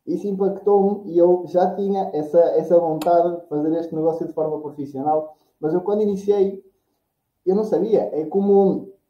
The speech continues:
eu fosse comprar uma casa e eu só, só estivesse a ver o, o hall de entrada. A casa é, tem sete quartos, duas cozinhas, cinco salas e eu só estou a ver a entrada. Eu precisava de ver mais.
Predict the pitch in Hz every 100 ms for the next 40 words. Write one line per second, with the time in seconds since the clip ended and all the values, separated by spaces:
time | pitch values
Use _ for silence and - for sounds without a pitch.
0 | _ _ _ _ _ 175 175 214 208 202
1 | 190 190 190 165 202 202 185 208 - -
2 | _ - 170 165 208 202 - - _ -
3 | 214 220 233 240 208 208 208 202 190 -
4 | 170 190 196 160 135 180 247 - - -
5 | _ _ _ _ _ 131 - 208 208 233
6 | 214 208 190 214 190 - 220 226 - 202
7 | 202 196 214 196 175 208 208 208 190 185
8 | 208 233 233 - _ 220 214 - 196 190
9 | 214 294 - 170 208 202 226 226 214 214
10 | 214 - - 190 - - - 294 - -
11 | _ _ _ _ _ - 165 165 165 185
12 | 165 196 240 196 180 170 147 139 123 120